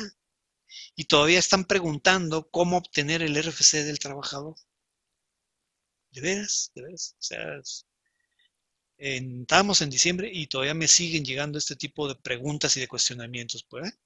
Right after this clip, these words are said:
Entonces, ¿qué es lo que tenemos que hacer? Pues si tenemos la curp, bueno, no tenemos la curp, pues, entonces hay que ir a la Secretaría de Gobernación o vamos al registro civil de nuestra localidad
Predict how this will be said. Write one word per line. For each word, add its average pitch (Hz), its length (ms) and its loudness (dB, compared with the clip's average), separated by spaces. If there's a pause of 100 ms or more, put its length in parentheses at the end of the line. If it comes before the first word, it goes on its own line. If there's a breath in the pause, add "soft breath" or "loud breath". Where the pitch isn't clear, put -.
(200)
Entonces, - 380 -6 (600 loud breath)
¿qué 185 100 6
es 196 40 6
lo 208 80 4
que 202 80 0
tenemos 170 300 4
que - 100 6
hacer? 190 320 6
Pues 151 140 0
si 143 100 2
tenemos 185 560 4
la 131 140 2 (120)
curp, 202 260 -2 (200)
bueno, 113 240 -10
no 143 160 2
tenemos 196 360 4
la 190 100 2
curp, 202 260 -2
pues, 131 160 -14
entonces 131 360 -6
hay 135 220 0
que 143 120 4
ir 139 260 0
a 135 60 -4
la 120 280 -10 (560)
Secretaría - 460 2
de 156 80 4
Gobernación 175 1080 8
o 143 260 -2
vamos 143 360 2
al 131 100 -4
registro 135 380 -2
civil 143 340 2
de 143 100 -2
nuestra 127 280 -2
localidad 123 880 2